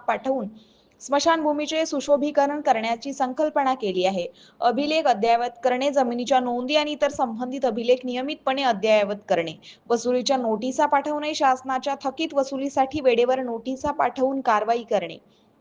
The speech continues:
मोजणी करणे, जमिनीच्या मोजणीची कामे अचूकपणे आणि वेळेत पूर्ण करणे, अपील प्रकरणाची चौकशी, विविध अपीलांची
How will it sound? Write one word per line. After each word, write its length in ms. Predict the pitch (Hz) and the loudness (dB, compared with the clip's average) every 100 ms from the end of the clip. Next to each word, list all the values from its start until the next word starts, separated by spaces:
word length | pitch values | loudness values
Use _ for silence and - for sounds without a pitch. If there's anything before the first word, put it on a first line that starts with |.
| _ | _
मोजणी 400 | 214 254 262 269 | 2 4 4 -2
करणे, 320 | 277 285 285 | 0 0 0
जमिनीच्या 480 | 269 254 240 247 262 | -2 -4 -4 -4 -2
मोजणीची 540 | 240 233 208 233 233 240 | -2 -6 -6 -6 -6 -2
कामे 300 | 233 208 226 | -2 -2 -4
अचूकपणे 520 | 214 269 262 302 277 | -8 -10 -4 -2 -2
आणि 160 | 269 | -2
वेळेत 260 | 262 220 202 208 | 0 0 0 -4
पूर्ण 240 | 247 247 262 | -6 -4 -2
करणे, 300 | 269 277 320 - - - | -2 -4 -8 -14 -20 -4
अपील 260 | - 262 339 | -2 0 -2
प्रकरणाची 600 | 339 294 302 294 285 302 | -2 0 0 -2 -4 -4
चौकशी, 500 | 285 233 240 262 302 | -2 -2 -2 -2 -4
विविध 300 | 269 269 339 | -6 -4 0
अपीलांची 760 | 320 294 277 262 254 - 302 | -2 -2 -2 -2 -4 -6 -8